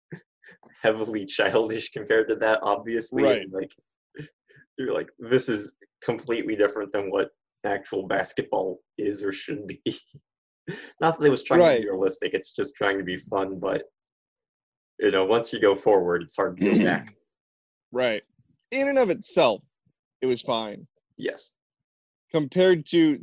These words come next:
Speaker 2: the sport and also other games about the sport, was trash.
Speaker 1: Yes. But let me run down some <laughs> main events of the bubble so far.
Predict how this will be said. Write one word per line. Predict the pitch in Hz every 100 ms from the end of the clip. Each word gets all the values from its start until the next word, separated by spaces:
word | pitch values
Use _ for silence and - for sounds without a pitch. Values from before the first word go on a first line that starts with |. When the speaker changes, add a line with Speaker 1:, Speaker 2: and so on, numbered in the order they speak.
| 139
Speaker 2:
the | 151
sport | 147 226 208 151 - _ _
and | 131 135
also | 135 139 - 139 123 117 113 123 _ _ _ _ _
other | 143 139 127
games | 139 143 127
about | 117 110
the | 107
sport, | - 113 101 87 _ _ _ _ _ _ _ _ _ _
was | 120
trash. | - 104 - - - _ _ _ -
Speaker 1:
Yes. | - - - - - _ _ _ _ _ _ _ _ _ -
But | 202 185 _ _ _ _ _ _ _ _ _ _ _ _ - 165
let | 185
me | 185 160
run | 165 139
down | 131 139 147 147 -
some | - - 165 180 170 - _ _ -
<laughs> | 123 156
main | 147 180 202
events | 202 170 156 -
of | 131 135
the | 135
bubble | 135 131 131
so | - 131 117
far. | 117 117 -